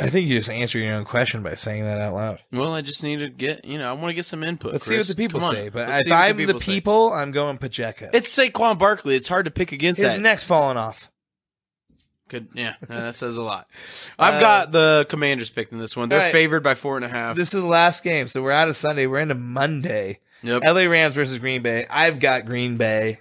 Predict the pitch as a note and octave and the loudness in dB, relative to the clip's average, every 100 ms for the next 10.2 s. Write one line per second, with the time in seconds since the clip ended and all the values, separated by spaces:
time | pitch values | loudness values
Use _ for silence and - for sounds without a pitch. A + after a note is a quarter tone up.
0 | _ B2+ C#3 C3 A#2 A#2+ A2 - - B2 | _ 0 0 0 -2 -6 -10 -12 -6 -4
1 | A#2 - A2+ D#2+ A#2 A2 G#2+ A2 A#2 B2 | -4 -4 -6 -6 -4 -4 -2 -4 -2 0
2 | B2 A2+ A2 G2 - - A#2 A2+ G#2+ A2+ | 0 -2 -4 -6 -12 -2 0 0 -4 -10
3 | _ C3+ E3+ F3 D#3+ D3+ C#3+ D3 C#3 C#3+ | _ 2 4 6 4 4 4 6 8 8
4 | D3+ D3 - B2 A#2+ A#2 A2+ A2+ A2 A#2 | 6 6 2 2 4 6 4 4 4 4
5 | B2+ B2+ C3 C3 B2+ B2 A#2 C3+ B2+ B2 | 4 4 0 2 2 2 0 -2 0 0
6 | B2+ B2 A2+ A#2 - A#2+ A#2 A2 D3+ D#3 | 0 0 0 2 4 2 2 0 4 4
7 | B2 A#2 G#2+ G2+ G2 G2 A2+ A#2 G#2+ G2+ | 4 2 -2 -2 -4 -2 2 4 4 2
8 | G#2+ G#2+ - G2+ G2 G2+ G2+ - G2+ F#2+ | 0 0 0 0 0 2 2 0 0 2
9 | - G#2+ G#2 G2+ G#2 G#2 G2+ G2+ - G2+ | 0 0 0 0 -2 -4 -4 -6 -6 -4
10 | G2+ | -4